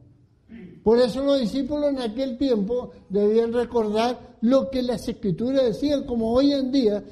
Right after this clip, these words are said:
nosotros tenemos que recordar que el Señor viene y esa promesa está dada y ese anuncio está hecho y que tenemos que esperarlo y estar preparado para su venida.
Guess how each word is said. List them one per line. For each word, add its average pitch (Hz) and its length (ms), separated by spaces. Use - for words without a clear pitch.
nosotros 240 520
tenemos 240 460
que 269 140
recordar 254 1040
que 262 100
el 220 100
Señor 208 440
viene 214 680
y 185 240
esa 220 480
promesa 175 460
está 160 320
dada 190 480
y 170 140
ese 190 200
anuncio 185 400
está 139 260
hecho 277 380
y 180 120
que 190 160
tenemos 185 400
que 226 100
esperarlo 185 640
y 160 120
estar 220 280
preparado 208 840
para 170 240
su 156 160
venida. 151 460